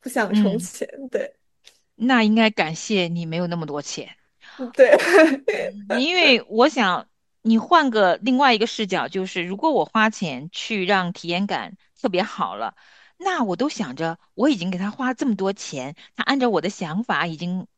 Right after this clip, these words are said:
Speaker 2: 越来越像我想象的那个样子了，我的体验感越来越好，那这个诱惑就大了，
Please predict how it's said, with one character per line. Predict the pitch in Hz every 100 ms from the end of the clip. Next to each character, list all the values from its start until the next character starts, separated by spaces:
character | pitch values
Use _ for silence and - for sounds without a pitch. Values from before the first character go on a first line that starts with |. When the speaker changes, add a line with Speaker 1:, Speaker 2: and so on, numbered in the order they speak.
| _
Speaker 2:
越 | 262 240
来 | 180
越 | 196 220
像 | 196 - 320 233 170
我 | - 151 143
想 | - 151
象 | 143 294
的 | 220
那 | 202
个 | 185
样 | 208 190
子 | 165 135
了， | 117 - - - - _
我 | 196
的 | 240
体 | - 202
验 | 233
感 | 247 160
越 | 311
来 | 233
越 | 202
好， | 190 - - _ _ _ _ _
那 | 349 349
这 | 294
个 | 247
诱 | 226 247
惑 | 196 233
就 | 196 185
大 | 208 202 175 135
了， | 98 58 -